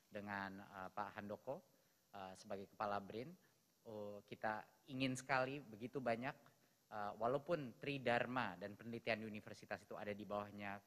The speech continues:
Kemendikbud Ristek, eh, tetapi kami menginginkan sebanyak mungkin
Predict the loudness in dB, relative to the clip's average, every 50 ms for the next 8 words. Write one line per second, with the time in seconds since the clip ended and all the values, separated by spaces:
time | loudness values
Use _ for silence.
0 | -14 _ _ -4 -2 0 0 -2 -2 -6 -10 -14 -20 _ _ _ _ _ -8 -6
1 | -6 -6 -4 -4 -2 -2 -4 -4 -10 -12 -10 -8 -8 -6 -2 0 0 0 -2 -6
2 | -18 -20 -20 _ _ _ _ _ -2 0 0 0 -2 -2 0 2 2 2 2 2
3 | 0 2 2 2 0 0 -2 -2 -2 2 2 2 2 2 -2 -4 -4 0 2 2
4 | 2 2 2 0 -2 -2 -2 -4 -4 -4 -4 -4 -4 -4